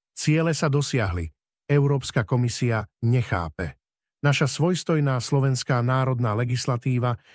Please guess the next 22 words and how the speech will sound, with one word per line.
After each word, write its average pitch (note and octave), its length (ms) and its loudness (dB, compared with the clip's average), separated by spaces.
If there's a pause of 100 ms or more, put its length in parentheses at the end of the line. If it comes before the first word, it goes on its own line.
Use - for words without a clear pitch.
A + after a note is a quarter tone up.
(220)
vznikala D3+ 560 2
predsa D#3 320 0
tak, D3 320 0 (380)
aby C3 240 2
naplnila C#3 480 2
potreby C3 400 0
svojich A#2+ 480 -2
autorov. G#2 640 -2 (400)
Medzi C#3+ 240 4
ne C#3 160 2
nepatrila C3 640 0
ochrana A#2+ 400 0
finančných A#2+ 560 0
záujmov A#2 640 0
Európskej A#2+ 640 -2
únie. A2 320 0 (560)
Isté, D#3 320 0
že B2+ 160 2
nešlo C3 400 0
o B2+ 160 0
žiadne A2+ 400 0
babráctvo, B2+ 720 0